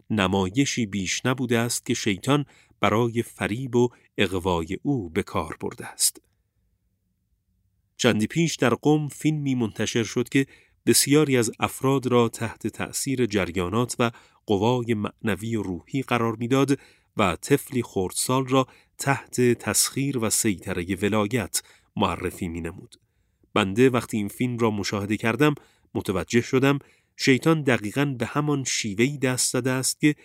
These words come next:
برای انحراف و تخریب نفوس سالکین متشبث می‌شود.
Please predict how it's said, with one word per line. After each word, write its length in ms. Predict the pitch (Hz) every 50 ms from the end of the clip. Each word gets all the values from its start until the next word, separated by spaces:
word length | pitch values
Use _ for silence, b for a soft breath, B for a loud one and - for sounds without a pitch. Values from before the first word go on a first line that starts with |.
| b b b b -
برای 360 | 117 107 104 117 117 107 - - -
انحراف 600 | 117 104 95 87 - - 110 120 139 139 - - -
و 140 | 131 127 127 b b b b b b
تخریب 600 | - 113 104 - - - - 143 151 143 127 127
نفوس 600 | 120 113 101 98 - - - 131 127 113 - 120
سالکین 880 | 110 - - - 98 87 87 85 92 - - - 143 127 101 85 - b b b b b b b
متشبث 800 | 101 92 - - 95 - - 98 90 _ - 98 92 - - -
می‌شود. 420 | 101 82 - - - - 113 -